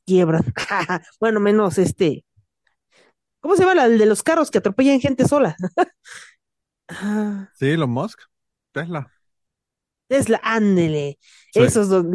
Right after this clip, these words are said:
Speaker 1: los, los carros que atropellan gente <laughs> solos.
Speaker 2: Sí.
Speaker 1: Eso.
Speaker 2: <laughs> Los carros que cuando, cuando la inteligente-,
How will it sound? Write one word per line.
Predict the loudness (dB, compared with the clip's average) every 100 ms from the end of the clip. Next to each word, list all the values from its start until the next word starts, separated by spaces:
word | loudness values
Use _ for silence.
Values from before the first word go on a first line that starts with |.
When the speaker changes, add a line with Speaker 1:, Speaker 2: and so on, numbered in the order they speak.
| -2
Speaker 1:
los, | -2
los | 0 -2 -2
carros | -2 -2
que | -2
atropellan | -4 -2 2 0
gente | 0 -2 -2 -2
<laughs> | 0 -2 -4 -10 -4 -4 -2 -2 0
solos. | 2 2 0 -6 -10 -2 -2
Speaker 2:
Sí. | 0 -6 -8 -20 _ _ _ _ _ _ _ -2 -2 -2
Speaker 1:
Eso. | -10 -18 -18
Speaker 2:
<laughs> | -18 -6
Los | -2 0
carros | 2 2 4
que | 2
cuando, | 2 2 0 -2
cuando | -4 -6 -4 -4
la | -4 -6 -8
inteligente-, | -8 -6 -6 -6 -6 -8 -8